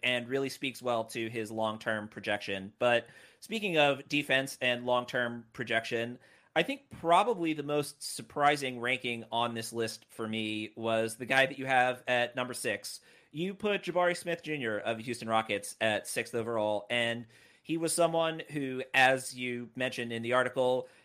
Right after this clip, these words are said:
has gone through some serious shooting slumps,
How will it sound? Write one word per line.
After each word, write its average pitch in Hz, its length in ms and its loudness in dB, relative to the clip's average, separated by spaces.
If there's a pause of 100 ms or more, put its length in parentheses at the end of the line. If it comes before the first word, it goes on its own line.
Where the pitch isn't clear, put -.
has 147 220 -2
gone 165 220 4
through 165 180 -4
some 135 180 -8
serious 180 520 0
shooting 135 360 -2
slumps, 110 520 -4